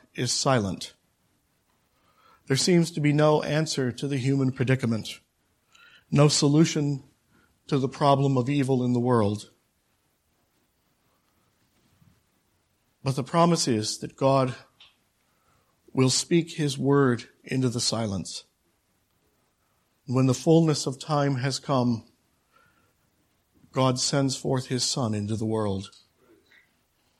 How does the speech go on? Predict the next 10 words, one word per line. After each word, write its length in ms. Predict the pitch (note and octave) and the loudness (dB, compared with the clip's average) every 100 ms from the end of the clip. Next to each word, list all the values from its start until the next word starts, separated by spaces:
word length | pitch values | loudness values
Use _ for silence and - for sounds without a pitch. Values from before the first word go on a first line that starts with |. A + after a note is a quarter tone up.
| _ _ _ _ _ | _ _ _ _ _
Through 160 | - E3 | 2 4
the 120 | D3+ | 6
line 300 | C3 D3+ D#3 | 6 4 2
of 80 | C3+ | 0
Sarah, 540 | - F3 E3 G2 F#2 - _ _ _ _ _ _ _ _ _ _ _ | 0 2 2 0 -4 -14 _ _ _ _ _ _ _ _ _ _ _
through 140 | - C3 | 0 2
the 120 | A#2 | 2
seed 380 | - F3 E3+ D#3 | 0 2 2 0
of 100 | C3+ | 0
woman, 500 | D3 C3 G#2 F#2+ | 0 2 -2 -8